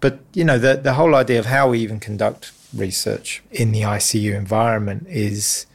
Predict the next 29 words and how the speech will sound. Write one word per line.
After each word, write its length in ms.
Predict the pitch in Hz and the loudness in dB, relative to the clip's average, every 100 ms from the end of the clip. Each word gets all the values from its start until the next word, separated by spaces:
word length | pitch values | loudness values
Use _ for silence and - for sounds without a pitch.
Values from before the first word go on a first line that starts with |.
| _ _ - | _ _ -4
is 160 | 117 107 | -2 0
a 80 | |
topic 540 | 107 120 110 110 104 110 | 0 0 2 0 -6 -6
of 160 | 98 | -4
research 500 | 107 104 - 101 - | -4 -4 -2 -4 -2
interest, 540 | 117 107 - - - - | -4 -4 -6 -8 -10 -4
because 400 | 117 - 117 110 | -2 0 0 2
we 100 | 123 | 0
can 180 | 143 143 | 2 2
design 400 | 139 123 113 107 | 2 2 0 -2
studies 520 | - 104 101 98 98 | -2 -2 -2 -6 -4
in 100 | 98 | -4
multiple 380 | 98 95 - 101 | -4 -6 -12 -8
different 380 | 98 - 98 | -8 -6 -6
ways. 420 | 104 101 101 95 - - - - - | -4 -4 -4 -8 -12 -16 -20 -16 -4
And 200 | 104 110 | 0 0
I 100 | 113 | -2
think 480 | - 143 131 - | -2 0 0 -4
the 160 | - 113 | -6 -6
traditional 760 | - 110 123 123 135 113 104 | -2 0 2 2 0 0 -2
gold 320 | 101 110 107 - | -2 -2 0 -2
standard 560 | - 113 110 104 98 | -2 -2 0 -2 -4
has 120 | 104 | -6
been 300 | - 110 101 | -6 -4 -2
the 300 | 101 101 110 127 | -4 -6 -8 -4
randomized 540 | 113 110 107 107 101 | -2 -2 -2 -2 -4
controlled 440 | - 107 110 104 - | -6 -6 -2 -2 0
trial, 280 | 147 127 | 2 2
but 320 | 113 117 117 | 2 0 -4